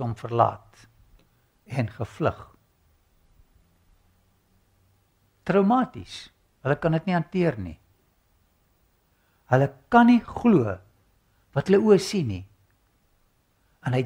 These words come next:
doen niks. Voel jy partykeer hy doen niks nie? Dit Is nooit maklik om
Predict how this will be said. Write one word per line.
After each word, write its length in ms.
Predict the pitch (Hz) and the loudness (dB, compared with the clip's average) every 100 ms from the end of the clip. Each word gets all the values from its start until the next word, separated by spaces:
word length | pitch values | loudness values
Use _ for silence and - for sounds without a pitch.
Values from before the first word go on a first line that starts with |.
| 104 | -4
doen 160 | 135 117 | -4 -2
niks. 320 | 95 - - - - _ _ _ _ _ _ _ _ _ _ _ _ _ _ _ _ _ _ _ _ _ _ _ _ _ _ _ _ _ _ _ _ - | -4 -8 -14 -14 -16 _ _ _ _ _ _ _ _ _ _ _ _ _ _ _ _ _ _ _ _ _ _ _ _ _ _ _ _ _ _ _ _ -4
Voel 240 | 185 190 | 0 2
jy 60 | 202 | 2
partykeer 520 | 196 - 175 165 147 143 | -2 -2 -4 -2 -2 -4
hy 60 | 117 | -6
doen 220 | 120 107 | -6 -4
niks 280 | 98 - - | -6 -8 -14
nie? 160 | 170 170 _ _ _ _ _ _ _ - - | -14 -14 _ _ _ _ _ _ _ -20 -18
Dit 3750 | - _ _ _ _ _ _ - - _ _ _ _ _ _ _ _ _ _ _ _ _ _ _ _ _ _ _ _ _ _ _ _ _ _ _ _ | -18 _ _ _ _ _ _ -20 -20 _ _ _ _ _ _ _ _ _ _ _ _ _ _ _ _ _ _ _ _ _ _ _ _ _ _ _ _
Is 100 | - | -4
nooit 160 | 170 131 | 0 2
maklik 480 | 127 151 - 151 - | 2 0 0 -2 -2
om 220 | 123 120 | -6 -6